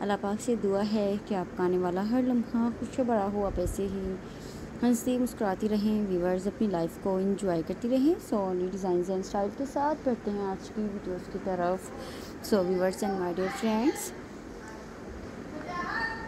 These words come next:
आज की इस video में आप लोगों के लिए बहुत ही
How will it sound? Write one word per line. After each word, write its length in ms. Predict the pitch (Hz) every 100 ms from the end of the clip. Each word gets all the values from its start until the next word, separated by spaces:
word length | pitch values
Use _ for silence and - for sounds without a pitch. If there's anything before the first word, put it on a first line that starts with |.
| - - - 320 392 - - - - - - - - - - - - - - - -
आज 220 | 220 226
की 100 | -
इस 80 | 277 240
video 200 | 247 262
में 160 | 262 269
आप 200 | 240 226
लोगों 220 | 202 226 233
के 100 | 220
लिए 280 | 202 208 214 247 -
बहुत 260 | 220 220
ही 140 | 220